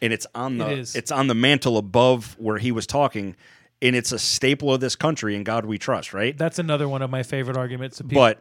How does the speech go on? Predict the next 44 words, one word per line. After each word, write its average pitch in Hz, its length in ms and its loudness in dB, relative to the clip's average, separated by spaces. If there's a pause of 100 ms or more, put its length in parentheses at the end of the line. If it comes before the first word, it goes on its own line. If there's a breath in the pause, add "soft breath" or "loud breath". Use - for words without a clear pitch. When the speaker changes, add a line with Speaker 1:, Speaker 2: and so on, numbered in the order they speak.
Speaker 1:
I 123 120 4
Speaker 2:
people 131 160 2
say 139 260 0
ch-, 147 220 -2
separation 135 420 -2
of 131 80 -4
church 139 240 0
and 127 80 -14
state. 135 340 -4
Speaker 1:
I 131 120 6
applauded, 120 580 4
I 123 120 6
applauded 120 400 6
him 101 180 0
for 92 100 -6
saying 117 300 6
that 92 180 0
because 117 220 6
Speaker 2:
Right. 117 320 2
Speaker 1:
I, 156 80 6
I 135 40 8
thought 127 240 8
it 127 80 0
was, 113 360 0
I 135 80 6
don't 180 100 2
care 117 240 6
who 180 300 6
said 101 280 4
it. 80 140 -8 (340 soft breath)
If - 200 6
it 135 100 4
would 135 140 6
have, 123 140 -2
it 156 120 0
could 180 140 6
have 151 80 2
been 135 140 4
anybody 127 680 0 (640 soft breath)
that 117 160 4
would 113 120 4
have 101 60 0
said 104 240 4
it. 90 140 -6